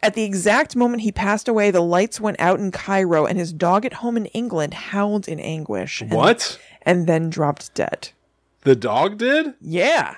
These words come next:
Speaker 2: How does anyone know it was the exact same time?
Speaker 1: I don't know. Maybe, like, he was a fancy person, Lord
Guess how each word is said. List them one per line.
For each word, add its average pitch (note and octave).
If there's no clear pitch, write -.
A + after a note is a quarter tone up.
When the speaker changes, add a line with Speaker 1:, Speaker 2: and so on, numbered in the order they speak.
Speaker 2:
How C3+
does F#3
anyone F#3+
know F#3
it E3+
was D#3
the D#3
exact C#3+
same D3+
time? C#3+
Speaker 1:
I F3+
don't C#4
know. G3
Maybe, A#3+
like, A3+
he A3+
was C4
a A3
fancy A#3+
person, F#3+
Lord F#3+